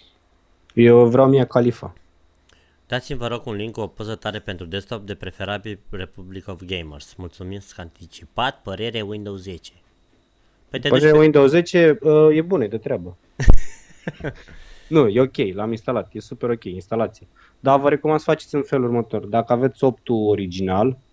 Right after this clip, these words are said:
Speaker 1: și nu-l aveți pe ăla crecuit și vreți să faceți upgrade la zece, faceți upgrade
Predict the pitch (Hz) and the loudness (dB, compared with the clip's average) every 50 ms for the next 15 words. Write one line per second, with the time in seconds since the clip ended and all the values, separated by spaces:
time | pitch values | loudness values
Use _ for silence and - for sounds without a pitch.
0 | _ _ _ _ _ _ _ _ - - 98 101 101 104 101 104 104 - - - | _ _ _ _ _ _ _ _ -16 -10 -6 -4 -2 0 0 -2 -4 -6 -4 -2
1 | 104 104 90 85 - - 85 - - 87 92 - _ _ _ _ _ _ _ _ | -2 -2 -2 -4 -8 -16 -16 -14 -12 -10 -10 -12 _ _ _ _ _ _ _ _
2 | _ _ _ _ _ _ _ _ - - - - 98 87 180 208 208 208 - - | _ _ _ _ _ _ _ _ -20 -14 -10 -8 -6 -2 0 0 0 0 0 -2
3 | - - 110 107 113 98 90 101 107 104 104 92 82 90 85 - 104 117 131 127 | -2 -2 -2 -2 -2 0 2 2 2 2 2 0 -2 -4 -8 -8 -6 -6 -6 -8
4 | _ _ _ _ _ _ _ _ _ _ _ _ _ _ _ _ - - 117 - | _ _ _ _ _ _ _ _ _ _ _ _ _ _ _ _ -2 0 0 2
5 | 143 127 - 139 123 113 101 92 90 - 98 92 95 107 110 | 0 0 2 4 4 4 4 2 -2 -6 -10 -6 -4 -4 -2